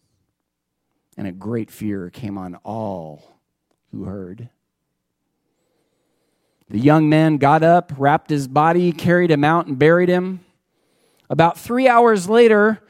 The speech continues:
his wife came in, not knowing what had happened. "Tell me," Peter asked,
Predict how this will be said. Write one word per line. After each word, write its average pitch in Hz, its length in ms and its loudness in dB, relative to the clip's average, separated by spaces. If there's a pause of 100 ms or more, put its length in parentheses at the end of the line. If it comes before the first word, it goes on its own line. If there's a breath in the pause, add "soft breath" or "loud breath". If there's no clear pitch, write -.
(380 soft breath)
his 220 280 2
wife 247 400 4
came 175 280 0
in, 151 280 2
not 214 260 2
knowing 214 380 0
what 202 100 4
had 202 100 2
happened. 156 600 0
"Tell 330 380 4
me," 240 520 0 (2250)
Peter 147 260 -2
asked, 156 640 -2